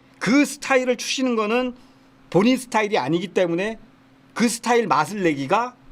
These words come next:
어렵습니다. 옛날 자기가 잘했던 춤을 색깔을 낼 수는 있을지만 그 춤 가지고 새로운 스타일을 접목시키기는 좋은 춤이긴 한데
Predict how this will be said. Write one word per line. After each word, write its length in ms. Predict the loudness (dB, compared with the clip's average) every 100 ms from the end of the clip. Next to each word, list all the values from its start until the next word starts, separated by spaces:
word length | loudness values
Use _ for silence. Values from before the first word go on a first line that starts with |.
| -16 4
어렵습니다. 680 | 6 6 2 -4 -6 -8 -14 -20 -12 0
옛날 420 | 2 4 4 2
자기가 380 | -2 -2 0 -2
잘했던 460 | 0 -2 0 -4
춤을 400 | -4 -6 -4 -4
색깔을 400 | -6 -4 0 2
낼 120 | 2
수는 240 | 0 -2 -2
있을지만 580 | -2 -6 -4 -2 -2 -4 -14 -20 -20 -6
그 160 | -4
춤 240 | -2 -2 0
가지고 600 | 0 0 0 0 0 -4 -14 -20
새로운 420 | -4 2 4 4 2
스타일을 720 | -4 -2 0 2 2 0 -2 -8 -10
접목시키기는 960 | 0 2 6 6 4 -10 -4 -2 -2 -4
좋은 480 | -8 -2 2 2
춤이긴 420 | 2 -4 -4 -2 -2
한데 480 | 0 2 2 0